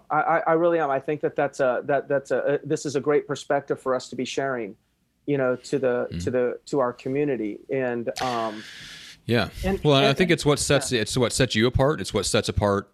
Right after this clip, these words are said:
Speaker 2: you know, like, even the, the coaching program, you know, like, other people could throw up a page and say they deliver all the same things.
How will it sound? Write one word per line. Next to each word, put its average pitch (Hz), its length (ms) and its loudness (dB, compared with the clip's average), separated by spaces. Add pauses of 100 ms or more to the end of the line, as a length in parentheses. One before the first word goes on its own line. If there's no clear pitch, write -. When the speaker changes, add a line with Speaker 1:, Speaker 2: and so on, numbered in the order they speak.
(140)
Speaker 2:
you 113 120 2
know, 98 80 2
like, 110 240 0
even 156 200 0
the, 120 80 2
the 107 140 0
coaching 123 340 2
program, 90 600 0 (300)
you 101 120 2
know, 90 140 2
like, 92 200 0
other 127 240 2
people 135 360 2
could 98 180 -2
throw 110 220 2
up 98 80 -2
a 98 60 -4
page 107 340 0
and 90 100 -4
say 98 160 2
they 92 120 0
deliver 90 360 0
all 90 140 2
the 85 80 -4
same 87 260 -2
things. 90 440 -4